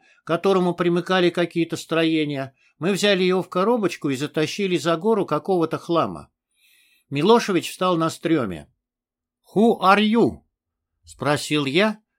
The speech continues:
когда Добрый прихватил его за горло и приставил нож к глазу. "Кто ты такой?" — перевёл Вейсман, глядя на затрявшегося невзрачного мужичка. "Та я просто до ринку пішов, панове!" —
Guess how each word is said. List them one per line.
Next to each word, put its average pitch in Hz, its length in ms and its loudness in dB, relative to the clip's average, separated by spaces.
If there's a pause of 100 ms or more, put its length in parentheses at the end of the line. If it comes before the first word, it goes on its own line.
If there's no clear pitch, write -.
(140)
когда 139 320 0
Добрый 180 360 2
прихватил 147 600 -2
его 147 260 -2
за 139 200 -2
горло 147 480 -2 (260)
и 123 100 -8
приставил 151 640 0
нож 175 240 0
к 127 60 -16
глазу. 120 720 0 (560)
"Кто 202 220 -2
ты 208 120 0
такой?" — 196 640 0 (680)
перевёл 147 460 2
Вейсман, 131 600 -2 (280)
глядя 156 340 2
на 143 100 -2
затрявшегося 151 920 -4
невзрачного 131 680 -2
мужичка. 127 720 -6 (760)
"Та 185 100 0
я 226 140 6
просто 226 420 0
до 190 200 4
ринку 226 400 2
пішов, 120 580 -4 (240)
панове!" — 151 640 2